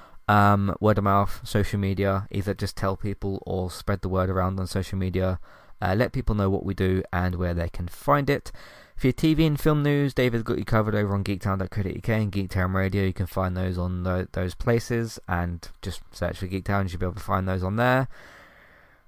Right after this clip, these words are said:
Uh, for T V and film news, uh, so Geektown Radio is on Tuesdays, that's the weekly podcast format, but check the website throughout the week for, uh, T V and film news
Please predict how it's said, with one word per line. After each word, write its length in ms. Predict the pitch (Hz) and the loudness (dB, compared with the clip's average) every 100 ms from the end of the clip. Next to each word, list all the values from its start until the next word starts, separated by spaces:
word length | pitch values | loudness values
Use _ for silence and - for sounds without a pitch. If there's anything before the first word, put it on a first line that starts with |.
| - | 2
Uh, 200 | 104 113 | 4 4
for 140 | 113 | 2
T 200 | - 135 | 0 0
V 100 | 127 | 2
and 120 | 127 | 2
film 200 | 123 131 | 2 2
news, 320 | 131 131 127 - | 4 4 2 0
uh, 180 | - 107 | 2 2
so 120 | 107 | 2
Geektown 360 | 113 123 - 117 | -2 -2 0 2
Radio 220 | 113 113 | 4 4
is 80 | 107 | 2
on 140 | 107 | 0
Tuesdays, 500 | 98 110 101 104 101 | 0 0 2 2 2
that's 160 | 101 95 | 0 -2
the 100 | 101 | -2
weekly 320 | 104 - 92 | -2 -4 -6
podcast 480 | - 107 - 104 - | -2 -2 0 0 0
format, 380 | 107 101 98 - | 0 0 0 -2
but 100 | 95 | -2
check 180 | - - | -2 0
the 60 | |
website 420 | 98 95 - 92 | 0 0 0 0
throughout 200 | - 101 | 0 -2
the 80 | 98 | 0
week 300 | 92 92 - - - | 0 -2 -4 -16 -12
for, 340 | - 92 92 | -6 -2 -2
uh, 80 | 87 | -2
T 200 | - 92 | -4 -4
V 100 | 90 | -4
and 160 | 90 - | -6 -4
film 240 | 98 98 | -2 0
news 340 | 98 95 95 | 0 0 -2